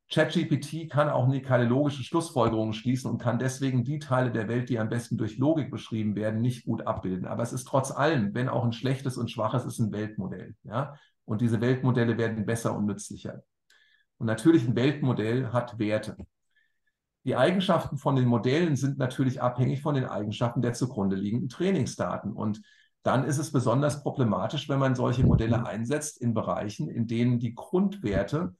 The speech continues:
ähm, die darunter liegen, sich von denen in den U S A zum Beispiel oder in China deutlich unterscheiden. Und was uns betrifft, unterscheiden sich, ohne jede, ohne das werten zu wollen im Übrigen, ähm, diese Grundwerte entscheiden, unterscheiden sich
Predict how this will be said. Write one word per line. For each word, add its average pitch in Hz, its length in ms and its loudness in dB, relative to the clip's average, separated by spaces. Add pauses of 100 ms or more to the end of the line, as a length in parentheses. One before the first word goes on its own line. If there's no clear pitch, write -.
(420)
ähm, 120 320 4
die 127 120 -2
darunter 113 540 2
liegen, 135 240 2
sich 127 200 -2
von 113 220 2
denen 113 280 2
in 127 120 2
den 120 200 2
U 110 80 0
S - 200 -4
A 101 460 0
zum 123 200 -2
Beispiel 95 580 -2
oder 101 200 -4
in 95 80 -6
China 120 400 -2
deutlich 95 400 -6
unterscheiden. 131 640 2
Und 101 200 -8
was 92 180 -4
uns 160 280 -4
betrifft, 123 420 -4
unterscheiden 113 640 -2
sich, 117 240 -4
ohne 165 220 0
jede, 156 320 0
ohne 156 180 -4
das 143 260 -4
werten 139 300 -2
zu 101 160 -8
wollen 95 260 -6
im 95 80 -4
Übrigen, 175 600 -6 (560)
ähm, 117 520 2 (360)
diese 135 200 4
Grundwerte 143 720 0
entscheiden, 120 600 -2
unterscheiden 131 680 0
sich 127 360 -6